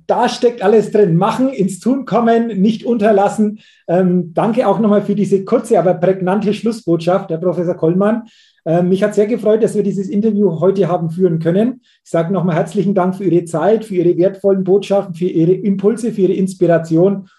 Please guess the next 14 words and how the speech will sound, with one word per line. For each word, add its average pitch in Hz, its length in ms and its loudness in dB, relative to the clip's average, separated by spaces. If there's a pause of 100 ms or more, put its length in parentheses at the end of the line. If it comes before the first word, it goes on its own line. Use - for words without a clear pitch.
(140)
und 160 160 -2
wünsche 175 220 -2
Ihnen 190 300 0
natürlich 175 520 0
weiterhin 170 480 0
alles, 180 240 0
alles 165 360 -2
Gute 202 340 2
und 165 160 -2
weiterhin 165 320 0
natürlich 165 480 0
auch, 156 320 -2 (300)
ähm, 151 380 -2
ja, - 380 -2